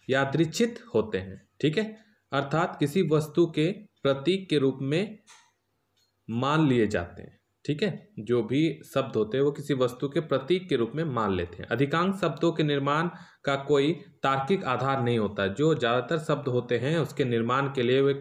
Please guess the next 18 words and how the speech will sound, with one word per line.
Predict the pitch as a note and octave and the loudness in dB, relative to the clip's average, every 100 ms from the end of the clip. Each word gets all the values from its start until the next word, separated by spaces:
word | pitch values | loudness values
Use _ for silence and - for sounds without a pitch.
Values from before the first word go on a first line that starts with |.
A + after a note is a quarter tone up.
| - - | -6 0
कोई | C3+ D#3+ | 4 4
भी | D3+ D#3 - | 2 2 0
तार्किक | A#2+ A#2 D#3+ D3+ | -2 0 -2 0
आधार | A2+ A2+ D#3 E3+ - _ - | 0 0 -2 -4 -18 _ -2
नहीं | B2+ C#3 | 0 2
होता, | A#2+ A#2+ C#3+ | 2 2 0
तर्क | C#3 C3+ C3+ | 0 -2 0
नहीं | B2+ | -2
दे | A#2 A2 | 2 0
सकते। | A#2 A2+ C#3 C3+ | 0 -2 -2 -2
क्यों? | C#3 F#3 A3+ A3+ - _ _ | 2 2 2 -2 -16 _ _
क्योंकि | C#3 C3 C3 E3 A3+ G#3+ - _ _ _ _ - _ _ _ _ _ - | 0 0 2 2 2 -4 -18 _ _ _ _ -20 _ _ _ _ _ -10
किसी | C#3 D#3 | 0 2
वस्तु | C#3 C#3 E3+ | 2 2 0
के | D#3+ D3 | 2 2
लिए | C3+ C#3 | 2 2
कोई | C#3 C#3+ | 2 2
शब्द | C3+ - F3+ A2 | 2 0 0 0